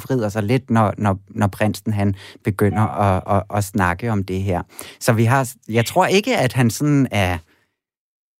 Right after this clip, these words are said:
han er ikke helt derude, hvor han siger, han vil være konge og så videre, som lige sker sådan ti år senere-agtigt. Men at, at han er sådan lidt en forstoppet franskmand, det tror jeg på det tidspunkt er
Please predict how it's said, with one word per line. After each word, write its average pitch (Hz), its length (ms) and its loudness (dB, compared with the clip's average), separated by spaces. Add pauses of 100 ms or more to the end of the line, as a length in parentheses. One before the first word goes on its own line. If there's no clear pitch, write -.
han 120 320 2
er 123 60 4
ikke 160 140 0
helt 185 180 2
derude, 160 200 4
hvor 147 120 4
han 120 160 4
siger, 156 180 0
han 147 60 4
vil 120 100 2
være 95 140 2
konge 127 420 2
og 139 80 0
så 120 100 -2
videre, 117 240 0
som 120 140 2
lige 131 160 2
sker 123 280 0
sådan 120 280 0
ti 135 260 -2
år 113 160 2
senere-agtigt. 117 880 0 (320)
Men 113 180 6
at, 95 220 2
at 104 160 0
han 98 140 0
er 104 100 4
sådan 190 200 2
lidt 151 140 2
en 151 80 0
forstoppet 120 480 -2
franskmand, 107 420 0
det 143 100 -4
tror - 180 0
jeg 110 240 0 (220)
på 123 60 -2
det 120 180 -4
tidspunkt 117 460 -4
er 107 140 0